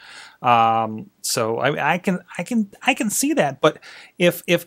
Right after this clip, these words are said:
I'm a video editor going to a coffee shop, I'm looking for the plug to begin with, 'cause I know even on this thing, as good battery as it is, if I'm, I'm chugging away at some Final Cut, it's gonna drop like a rock,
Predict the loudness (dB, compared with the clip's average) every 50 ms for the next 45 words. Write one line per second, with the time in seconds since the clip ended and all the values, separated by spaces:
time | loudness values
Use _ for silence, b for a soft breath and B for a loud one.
0 | -4 -2 0 2 2 2 2 0 0 -2 -2 0 0 2 4 4 6 6 6 4
1 | 2 2 0 0 2 2 2 2 2 0 0 0 -2 -2 -2 -2 -2 -4 -2 0
2 | 0 0 0 0 -2 -2 0 -2 -2 -4 -4 -6 -6 -6 -6 -6 -6 -4 -6 -6
3 | -6 -10 -12 -8 -4 -4 -4 -4 -6 -10 -14 -12 -6 -4 -2 0 0 0 -2 -2
4 | -4 -6 -6 -6 -6 -8 -8 -6 -6 -4 -4 -4 -6 -8 -10 -12 -12 -6 -2 -2
5 | 0 2 2 2 2 0 -2 -4 -4 0 0 2 0 0 -4 -10 -12 -8 -4 -4
6 | -4 -4 -6 -8 -8 -6 -6 -4 -6 -6 _ _ -6 -2 -2 0 0 -2 -2 -4
7 | -4 -4 -8 -10 -10 -6 -4 -2 0 0 0 -2 -4 -8 -10 -10 -12 _ _ _
8 | _ _ _ _ _ _ _ -8 -8 -6 -4 -4 -4 -4 -4 -4 -4 -2 -2 -4
9 | -4 -8 -12 -12 -14 -12 -6 -4 -4 -4 -4 -6 -12 -18 -20 -20